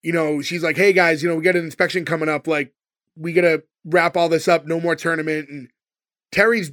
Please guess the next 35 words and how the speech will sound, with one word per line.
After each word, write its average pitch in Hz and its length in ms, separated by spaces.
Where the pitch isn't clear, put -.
right 175 220
behind 185 280
her, 175 80
like, 165 160
"Yeah, 185 120
guys, 170 220
this, 165 180
enough's 165 280
enough, 170 280
like, 143 240
we 160 120
have 165 100
to 165 80
cancel 175 360
everything, 160 400
it's 131 120
time 160 200
to 156 60
get 151 100
ready 151 140
for 151 100
this 147 160
inspection." 160 560
She 285 280
leaves 226 540
because 156 420
she's 165 200
off 156 180
to 165 100
do 156 140
whatever 147 360
else 127 200
in 127 80
life, - 220
and 143 300